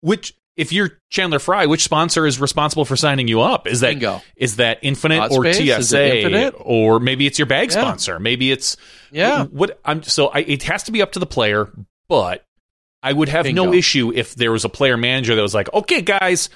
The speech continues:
Speaker 1: we are, we're all on a Facebook chat here or a, or a, a WhatsApp or whatever. Now's the time that you sign up." Like, there's no, nothing wrong with sponsors babying players, but when it comes to actual registration, I feel like it should be up to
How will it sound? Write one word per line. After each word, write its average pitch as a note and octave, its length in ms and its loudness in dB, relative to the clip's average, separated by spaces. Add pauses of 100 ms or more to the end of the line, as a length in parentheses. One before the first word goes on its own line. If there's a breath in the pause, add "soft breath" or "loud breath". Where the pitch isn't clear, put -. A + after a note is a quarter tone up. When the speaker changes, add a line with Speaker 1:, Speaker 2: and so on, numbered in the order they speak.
(180 soft breath)
Speaker 1:
we D#3 140 2
are, E3+ 120 4
we're E3 220 2
all F3+ 140 2
on F#3 120 2
a F#3 40 -2
Facebook E3 500 0
chat C3 320 0
here B2+ 240 2
or A2+ 240 4
a, A2+ 60 2 (320 loud breath)
or A#2+ 320 4
a, A#2+ 60 6 (100)
a B2 200 2
WhatsApp C3+ 540 0
or B2+ 80 0
whatever. D3 440 0 (280 soft breath)
Now's A#2 300 -2
the D#3+ 80 -2
time D#3+ 240 -2
that E3+ 100 -4
you E3+ 100 -6
sign F3 360 0
up." E3 360 0 (340)
Like, A2+ 220 -4
there's D#3+ 300 -4
no, C#4+ 100 0
nothing G#3+ 300 0
wrong E3 180 2
with C#3 160 0
sponsors C3 480 -2
babying A#2+ 540 0
players, F#2 360 -2
but A#2 100 -10
when A#2 60 -10
it A#2 80 -6
comes C#3+ 220 -6
to - 200 -8
actual A#2+ 500 -4
registration, A2+ 840 -4 (340 loud breath)
I A2 80 -4
feel A#2 220 2
like G2 180 2
it G2+ 120 -4
should C3+ 500 0
be G2 320 0
up - 280 -4
to G2 380 -4